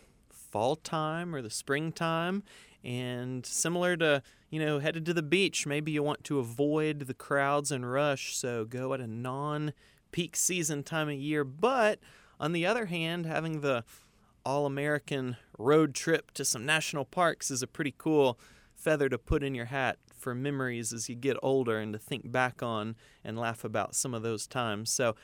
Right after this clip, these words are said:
you know, there's, there's good things about doing it both ways.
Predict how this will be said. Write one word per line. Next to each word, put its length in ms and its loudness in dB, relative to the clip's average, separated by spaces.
you 120 -2
know, 200 6
there's, 340 0
there's 320 0
good 240 2
things 320 0
about 320 6
doing 220 2
it 100 -6
both 280 2
ways. 520 2